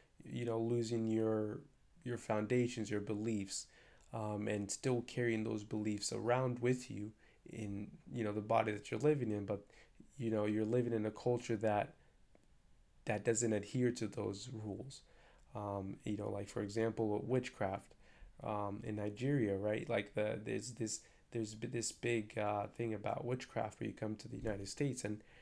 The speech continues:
your magic doesn't work anymore type of thing, um, because the belief of the people around isn't as powerful.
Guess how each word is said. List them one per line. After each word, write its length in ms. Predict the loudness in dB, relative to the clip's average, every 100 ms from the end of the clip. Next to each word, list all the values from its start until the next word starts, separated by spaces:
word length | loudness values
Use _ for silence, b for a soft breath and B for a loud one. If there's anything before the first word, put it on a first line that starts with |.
| B
your 140 | -2 2
magic 340 | 2 2 0
doesn't 300 | -2 -2 -2
work 220 | -4 -4 -6
anymore 420 | -4 -2 -2 -6 -12 b b -8
type 240 | -4 -4
of 80 | -6
thing, 240 | -6 -8 -8 -14 B B -4
um, 260 | -2 -2
because 400 | -4 -4 -2 -4 -6 -4
the 260 | -2 -2 -4
belief 560 | -4 -2 0 0 -2 -2
of 200 | -2 -2
the 80 | -6
people 480 | -6 -6 -4 -2 -2
around 480 | 4 4 6 2 0
isn't 260 | -2 -4
as 120 | -4
powerful. 640 | -6 0 4 4 2 -6